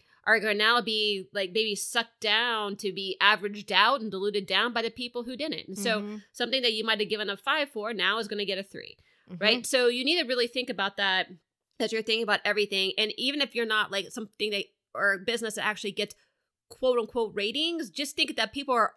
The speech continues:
Speaker 1: actually rating you in their head, <laughs>
Speaker 2: Mm-hmm.
Speaker 1: regardless if they could put it down in a Google rating or, or a Amazon rating or anything. So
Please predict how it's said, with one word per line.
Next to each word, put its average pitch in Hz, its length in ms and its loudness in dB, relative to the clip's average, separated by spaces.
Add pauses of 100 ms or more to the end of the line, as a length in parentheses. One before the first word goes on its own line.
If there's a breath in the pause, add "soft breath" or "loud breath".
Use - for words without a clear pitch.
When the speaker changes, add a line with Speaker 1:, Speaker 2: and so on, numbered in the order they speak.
Speaker 1:
actually 254 400 2
rating 220 520 0
you 202 180 -2
in 208 180 -4
their 190 140 -4
head, 190 420 2
<laughs> - 40 -8
Speaker 2:
Mm-hmm. 214 140 0
Speaker 1:
regardless 269 720 2
if 226 160 2
they 220 120 2
could 214 200 -6
put - 140 -2
it 190 160 0
down 196 400 2 (280 loud breath)
in 226 140 2
a 220 40 6
Google 208 360 2
rating 185 540 2
or, 175 420 -2 (420 loud breath)
or 185 220 2
a 180 320 0
Amazon 214 520 4
rating 190 420 2
or 175 100 -4
anything. 185 540 0
So 185 340 -2